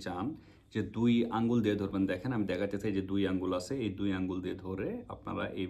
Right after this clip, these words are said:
ভিডিওটা পুরা ডিসপ্লে করে দেবেন। দেওয়ার পরে আপনাদেরকে এখন যে কাজটি করতে হবে, just আপনারা এই ভিডিওটা সেভ করবেন। এটা কিন্তু হয়ে গেল, ঠিক আছে? এখন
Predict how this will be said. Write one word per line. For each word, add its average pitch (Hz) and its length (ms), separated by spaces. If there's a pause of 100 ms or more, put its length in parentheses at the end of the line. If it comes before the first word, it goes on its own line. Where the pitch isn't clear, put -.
ভিডিওটা 90 420 (580)
পুরা 92 300 (240)
ডিসপ্লে 98 320 (100)
করে 90 180
দেবেন। 87 200 (640)
দেওয়ার 101 240
পরে 147 160 (180)
আপনাদেরকে 95 580
এখন 107 180
যে 107 120
কাজটি 123 300
করতে 98 240
হবে, 95 180 (800)
just 120 240 (240)
আপনারা 95 300 (200)
এই 95 80 (100)
ভিডিওটা 95 400 (1200)
সেভ 135 180 (140)
করবেন। 98 260 (1040)
এটা 107 160
কিন্তু 107 200
হয়ে 120 160
গেল, 90 100 (240)
ঠিক 202 160
আছে? - 120 (640)
এখন 147 200